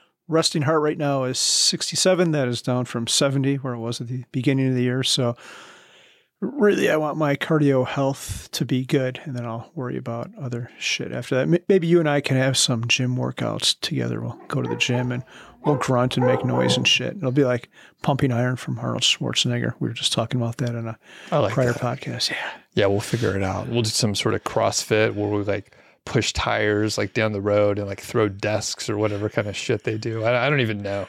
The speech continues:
Speaker 2: Do you ever do CrossFit?
Speaker 1: I have not. I've, I've talked to people who are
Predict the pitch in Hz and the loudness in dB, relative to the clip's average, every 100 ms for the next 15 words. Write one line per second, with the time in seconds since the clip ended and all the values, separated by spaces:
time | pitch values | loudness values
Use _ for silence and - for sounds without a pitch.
0 | - 135 127 131 - 139 - 143 131 - | 0 0 2 0 2 0 2 0 0 -4
1 | _ - 160 165 160 131 151 147 139 139 | _ 0 4 4 4 2 2 4 4 2
2 | 139 127 - - 151 143 - 156 147 127 | 0 -4 -10 -2 0 0 2 2 0 -2
3 | 147 131 131 127 127 127 117 | -2 -2 -2 0 -2 -2 -6